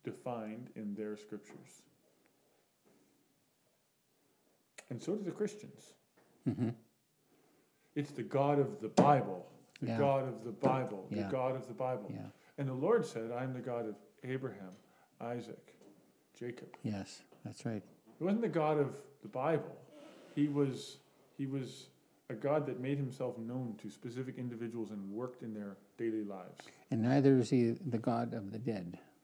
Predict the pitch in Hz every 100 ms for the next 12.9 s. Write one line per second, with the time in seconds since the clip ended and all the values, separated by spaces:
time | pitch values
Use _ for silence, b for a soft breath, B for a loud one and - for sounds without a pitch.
0 | _ _ _ _ _ _ _ 160 120 -
1 | - 113 110 101 92 92 98 104 104 87
2 | 80 95 101 123 113 90 - - 92 92
3 | - _ - 113 92 - - 123 160 165
4 | 165 170 - - _ _ _ - 135 -
5 | - - _ 156 143 147 - 175 165 -
6 | 139 - 107 - 143 - _ _ - 147
7 | - - - _ _ 151 165 160 - 160
8 | 135 - - _ _ 143 135 127 - b
9 | b _ 135 135 139 127 127 135 123 -
10 | - - - 165 143 139 147 139 127 120
11 | 127 127 131 139 - 127 120 - - b
12 | b b b _ 120 160 151 131 143